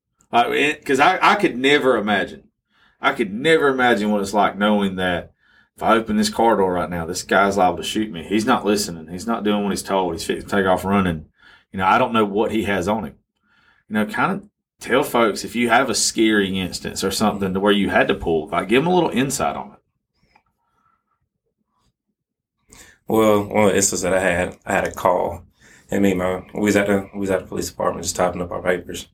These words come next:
Speaker 2: And it was just a regular old domestic, like people always say, but that's one of the worst calls you can always get, people say.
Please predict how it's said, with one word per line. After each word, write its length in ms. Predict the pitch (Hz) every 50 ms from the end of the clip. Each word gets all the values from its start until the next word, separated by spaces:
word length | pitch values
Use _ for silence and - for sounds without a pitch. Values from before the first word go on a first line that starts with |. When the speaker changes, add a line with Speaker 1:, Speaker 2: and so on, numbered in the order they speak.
| _ _ _ _ _ _ _ _ _ _ _
Speaker 2:
And 380 | 95 95 95 92 90 90 90 90
it 40 |
was 140 | 95 95 90
just 240 | - - - - -
a 60 | 92 85 - -
regular 260 | 87 95 104 104 101 104
old 80 | 104
domestic, 440 | 104 104 107 104 98 - - 98 -
like 280 | 90 90 87 - - -
people 220 | - 98 90 95
always 220 | 92 92 87 87
say, 140 | - 92 87
but 120 | 85 87 87
that's 140 | 87 85 95
one 100 | 92 90
of 40 | 87
the 60 | 90
worst 220 | 87 90 92 87 -
calls 240 | - 92 92 90 87
you 60 | 85
can 100 | - 95
always 240 | 90 92 90 87 90
get, 180 | 98 90 -
people 220 | - 92 - - 90
say. 280 | - 92 90 90 85